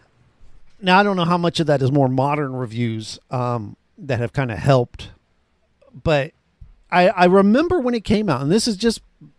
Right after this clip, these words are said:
nostalgia or memory or whatever talking, I remember it being panned. Um, and people hating it, and it, I know for sure it bombed in the theaters.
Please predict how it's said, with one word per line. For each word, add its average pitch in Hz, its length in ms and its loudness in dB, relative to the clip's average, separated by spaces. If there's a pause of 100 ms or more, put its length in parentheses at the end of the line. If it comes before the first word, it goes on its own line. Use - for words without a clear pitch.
nostalgia 156 760 -6
or 156 160 -6
memory 170 540 -6
or 139 140 -8
whatever 156 480 -6
talking, 139 560 -4
I 143 200 2
remember 156 800 2
it 190 260 -6
being 127 440 -6
panned. 180 600 -6 (1500)
Um, 143 520 4 (2250)
and 156 180 -2
people 175 360 2
hating 175 340 0
it, 104 120 -6
and 123 320 -10
it, 139 160 -2
I 135 220 -4 (160)
know 156 240 4
for - 120 -10
sure 226 240 -2
it 95 140 -8
bombed 151 340 -2
in 160 140 -4
the 160 60 -8
theaters. 220 540 -8